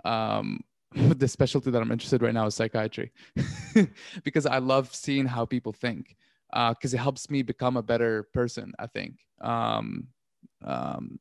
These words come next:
so that's why. And, um, I, I've been reaching out to people who are doing things that I enjoy doing as well. Like, I, I, I, I have ran, uh, a, a little bit in my life. So I, I like running, I like fitness. So I've been reaching out to people doing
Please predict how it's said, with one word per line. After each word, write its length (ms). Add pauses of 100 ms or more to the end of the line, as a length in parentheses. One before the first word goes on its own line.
(120)
so 140
that's 300
why. 220
And, 340 (440)
um, 340
I, 280
I've 200
been 140
reaching 260
out 80
to 60
people 220
who 120
are 100
doing 260
things 240
that 120
I 120
enjoy 300
doing 220
as 120
well. 180
Like, 180
I, 320
I, 260 (100)
I, 260
I 80
have 420
ran, 320
uh, 300
a, 100 (280)
a 40
little 180
bit 140
in 60
my 80
life. 220
So 100
I, 80
I 160
like 240
running, 260
I 40
like 180
fitness. 400
So 80
I've 60
been 100
reaching 180
out 60
to 40
people 220
doing 240